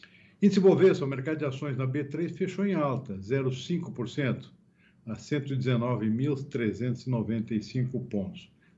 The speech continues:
Comportamento, portanto, moderado nos indicadores do mercado financeiro. E, de certa forma, refletindo o que aconteceu também lá fora nos mercados internacionais. Dólar index, por exemplo, na, nos,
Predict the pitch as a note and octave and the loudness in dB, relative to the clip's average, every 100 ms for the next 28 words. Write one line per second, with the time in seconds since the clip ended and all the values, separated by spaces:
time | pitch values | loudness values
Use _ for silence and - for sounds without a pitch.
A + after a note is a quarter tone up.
0 | - F#3 D#3+ C#3 C3 C3 - C3 - C#3 | -6 -4 2 4 4 2 0 -4 -2 -2
1 | A2+ A#2+ G#2 - - C3 C#3 C3 A2+ C3 | -2 -2 -4 -8 -6 0 2 2 2 2
2 | D3+ D3 C3 - - - A#2+ A#2 B2 B2 | 2 0 -2 -4 -12 -12 -6 -2 -2 0
3 | B2 G#2+ B2 B2+ A#2+ C3+ C3 G#2+ C3+ C3 | -2 0 2 2 0 -2 0 0 0 -2
4 | C3 D#3+ D3+ C3 B2+ G#2 - - - _ | -2 0 0 0 -2 -2 -6 -20 -20 _
5 | G3 - G#3 F#3+ D3 F3+ F3 F3 F3 C#3 | -4 -2 2 2 2 4 4 2 2 0
6 | C#3 D3+ D3+ D#3 D3 C3 C3 C3 D3 C#3+ | 0 -4 -4 -4 -2 0 0 0 -2 -2
7 | - - _ D3 B2+ C3+ C#3+ C#3 C#3 C#3 | -10 -18 _ -2 0 0 0 -2 -2 0
8 | C3+ C3 C3 C3+ B2+ C3 B2+ C3 C#3+ C3 | 0 0 -2 -4 -2 -2 0 0 -2 -2
9 | C3 C3 D3 C3 A2+ G2 - - _ - | -2 -2 0 0 0 -4 -10 -20 _ -20
10 | - - _ B2 D3 C#3 C#3 E3+ C3+ B2 | -20 -20 _ 0 2 4 4 2 2 -2
11 | - B2 G#2+ C#3+ C3+ B2+ A#2+ A2+ A2 A2 | -4 -6 -2 -4 -4 -6 -4 -4 -2 -4
12 | A#2 - | -6 -12